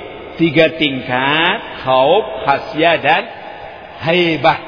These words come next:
Haibah ini bahasa Arab sudah masuk bahasa Indonesia. Hebat. Haibah. Hebat. Ah, gitu. Haibah. Hebat.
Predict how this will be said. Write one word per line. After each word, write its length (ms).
Haibah 400
ini 160
bahasa 240
Arab 480
sudah 160
masuk 400
bahasa 240
Indonesia. 560
Hebat. 320
Haibah. 480
Hebat. 480
Ah, 640
gitu. 380
Haibah. 460
Hebat. 720